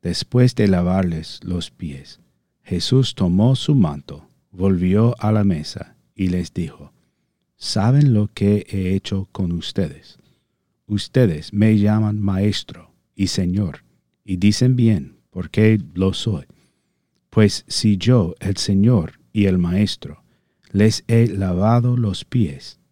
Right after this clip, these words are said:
también ustedes deben lavarse los pies unos a otros, porque les he puesto un ejemplo, para que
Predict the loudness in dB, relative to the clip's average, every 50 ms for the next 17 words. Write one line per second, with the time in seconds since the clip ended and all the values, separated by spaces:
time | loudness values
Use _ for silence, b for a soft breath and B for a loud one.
0 | _ -8 -6 -6 -4 -4 -2 0 0 0 0 -2 -4 -4 -2 -2 -2 -2 -2 -6
1 | -12 -12 -8 -6 -2 0 2 2 2 2 0 0 0 -2 -2 -2 -4 -4 -2 -2
2 | -2 -4 -4 -6 -6 -4 -4 -4 -4 -6 -8 -10 -4 -2 0 0 0 0 -2 -2
3 | -2 0 0 0 -2 -4 -8 -16 _ -20 -20 -20 -20 _ _ _ _ _ _ _
4 | _ _ _ _ _ _ -2 -2 -2 2 2 2 2 2 0 B B B B B
5 | 4 4 6 4 4 0 -4 _ -2 0 0 0 -2 -4 -4 0 2 2 2 2
6 | 0 -4 -6 -6 -6 -6 -2 0 0 0 0 0 -2 -2 -2 -2 -2 -2 -6 -10
7 | -18 -20 -20 _ _ _ _ _ _ _ _ _ _ _ _ _ _ -4 -2 0
8 | 0 0 0 0 2 2 2 0